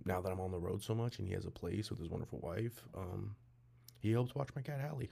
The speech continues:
So it's a good relationship. He's a great guy. This episode is a little bit different, a little different format. We had a different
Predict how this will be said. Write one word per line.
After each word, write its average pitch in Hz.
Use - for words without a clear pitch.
So 113
it's 113
a -
good 135
relationship. 131
He's 107
a 110
great 113
guy. 117
This 165
episode 196
is 147
a 151
little 185
bit 214
different, 170
a -
little 165
different 160
format. 139
We 135
had 131
a 127
different 131